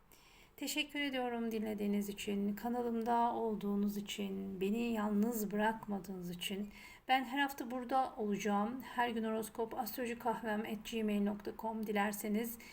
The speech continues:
e-mail adresimden bana ulaşabilirsiniz. Instagram'dan da ulaşabilirsiniz. Her gün horoskop astroloji kahvem Instagram adresim.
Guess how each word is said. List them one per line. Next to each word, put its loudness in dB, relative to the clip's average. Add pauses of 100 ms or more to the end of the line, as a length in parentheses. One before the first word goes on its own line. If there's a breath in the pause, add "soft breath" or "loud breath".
(200 loud breath)
e-mail 0 (180)
adresimden 2
bana 6
ulaşabilirsiniz. 0
Instagram'dan 2
da -2
ulaşabilirsiniz. -2 (300 loud breath)
Her 2
gün -2
horoskop -6
astroloji -4
kahvem -2 (1500 loud breath)
Instagram -2
adresim. -2